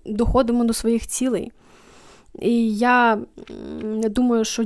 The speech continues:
ділячись якимись своїми невдачами, а повірте, в мене їх було дуже багато.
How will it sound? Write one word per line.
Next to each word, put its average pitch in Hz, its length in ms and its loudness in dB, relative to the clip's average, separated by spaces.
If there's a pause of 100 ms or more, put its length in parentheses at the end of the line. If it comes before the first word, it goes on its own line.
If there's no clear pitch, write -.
(160)
ділячись 247 480 0
якимись 233 320 0
своїми 233 280 0
невдачами, 233 440 0
а 233 40 -2
повірте, 277 340 -4
в 233 40 2
мене 240 140 2
їх 220 100 0
було 220 180 0
дуже 202 220 -2
багато. 208 500 -6